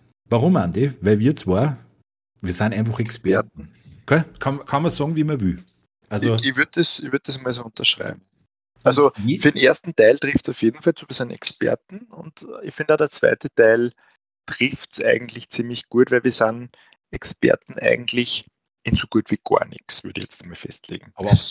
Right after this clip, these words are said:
Speaker 1: aber, ja, aber das muss man auch mal kennen. Das ist nicht leicht. Das ist nicht leicht, ja. Ähm,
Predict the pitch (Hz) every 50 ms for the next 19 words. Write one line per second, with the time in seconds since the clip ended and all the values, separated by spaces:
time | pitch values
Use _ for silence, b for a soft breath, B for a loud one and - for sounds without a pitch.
0 | - - 123 113 139 113 113 127 175 175 - - - 113 113 127 139 123 113 160
1 | 170 170 175 147 143 170 160 127 - - 123 107 95 87 - - 107 107 - 151
2 | 143 - 147 151 175 175 175 139 143 127 113 - - - _ - 113 120 117 -
3 | - - 135 123 - - - - - 98 104 123 - - - 110 107 95 - -
4 | - - 95 104 113 117 B B B B B B B B B - _ _ _ _
5 | - - 123 120 123 123 123 127 127 123 123 123 113 113 -